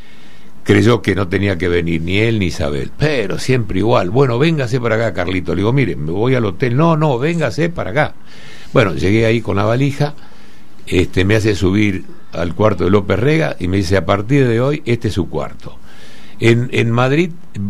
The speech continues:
Perón vivía en una casa bastante modesta, era un chalet muy lindo, había bastante parque, pero era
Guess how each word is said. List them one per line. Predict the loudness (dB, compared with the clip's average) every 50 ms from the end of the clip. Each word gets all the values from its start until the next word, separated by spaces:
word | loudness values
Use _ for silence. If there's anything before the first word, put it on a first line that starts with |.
| -6 -6 -10 -4 2
Perón | 4 4 6 6 4 4
vivía | 2 0 0 0 0 0
en | 0
una | 0 -2 -2 -2 0
casa | 0 -2 0 2 2 2
bastante | 2 0 0 -2 0 0 2 2 2 2
modesta, | 2 2 2 2 0 -2 -2 -4 0
era | 2 2
un | 2 2
chalet | 2 2 4 4 4 2
muy | 2 0 2
lindo, | 2 0 0 0 -2 -2 -2 -2 -4 -6 -10 -12 -12 -12 -12 -12 -10
había | -4 0 2 4 4 4 4
bastante | 2 0 0 0 0 0 0 0 0
parque, | 2 2 2 2 0 0 -2 -2 -2 0
pero | -2 -2 0 2 2 2
era | 2 2 0 0 -2